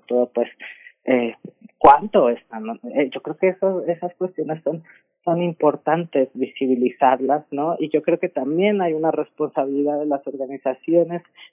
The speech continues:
que recibimos esos apoyos, de transparentarlos, de hacerlos visibles,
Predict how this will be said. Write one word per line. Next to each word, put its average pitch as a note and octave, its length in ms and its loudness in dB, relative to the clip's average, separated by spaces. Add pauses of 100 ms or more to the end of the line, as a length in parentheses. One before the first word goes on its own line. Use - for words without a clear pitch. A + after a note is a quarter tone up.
(120)
que D3+ 100 6
recibimos E3 680 0
esos E3 280 -4
apoyos, B2+ 600 -4 (100)
de B2+ 80 -2
transparentarlos, B2 1300 0
de - 80 0
hacerlos C3+ 540 -4
visibles, B2+ 800 -6